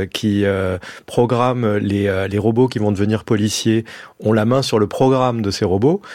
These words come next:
eh ben, ils peuvent transgresser la loi puisque le programme leur appartient. Et, euh, tout, tout le danger, c'est savoir, bah, qui programme la machine, quoi.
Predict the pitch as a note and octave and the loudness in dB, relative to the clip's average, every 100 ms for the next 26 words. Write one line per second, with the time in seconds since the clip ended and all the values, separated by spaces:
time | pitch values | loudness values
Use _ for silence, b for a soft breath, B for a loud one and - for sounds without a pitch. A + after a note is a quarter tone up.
0 | B G2 F2+ F#2+ B2 A2+ - - A2+ A2 | B -4 -4 0 0 0 -10 -4 0 0
1 | G2+ G#2+ - G2 G2 C3+ D#3 G#2+ - A2+ | 2 -2 0 0 2 0 0 -4 -2 -2
2 | A#2+ G2+ F#2+ A2 G#2+ A2 B2+ G#2 G2 G2 | 0 0 0 0 2 2 0 -2 -4 -4
3 | - - G2 F#2+ B B B - G2+ F#2+ | -6 -6 -10 -10 B B B -4 -2 0
4 | F#2 - G#2+ F2+ C3 A#2 G#2 F#2+ A#2+ C#3 | -2 -4 -6 -2 0 2 2 2 4 2
5 | C#3 G2+ G2 - F2 G#2 A2+ E2+ E2 - | 2 0 -2 -2 -2 0 -2 -6 -10 -6
6 | - G2+ F2+ F2+ F2+ B2 F#2+ E2 - | -4 -2 -2 -4 -4 -6 -8 -10 -14